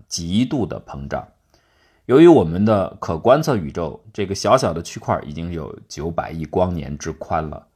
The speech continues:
所以呢，这就要求我们真实的宇宙按照暴胀理论来理解，那要大到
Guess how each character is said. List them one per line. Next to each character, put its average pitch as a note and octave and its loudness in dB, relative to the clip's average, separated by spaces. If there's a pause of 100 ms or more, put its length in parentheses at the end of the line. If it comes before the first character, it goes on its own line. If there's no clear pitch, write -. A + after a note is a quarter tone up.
(360)
所 A#2 4
以 A#2+ 4
呢， F#2+ 0
这 F#2+ -8
就 E2+ -2
要 F#2 2
求 D#2+ -4
我 D#2+ -8
们 D#2+ -6
真 C3 2
实 D#2 -6
的 D#2 -6
宇 D2 -8
宙 D#2 -6
按 E2+ -2
照 D#2+ -2
暴 G#2+ 6
胀 F2 2
理 C#2+ -12
论 D#2 -8
来 C#2 -8
理 D2 -10
解， - -12 (220)
那 D2+ -12
要 C#2+ -10
大 D#2 -4
到 D2+ -10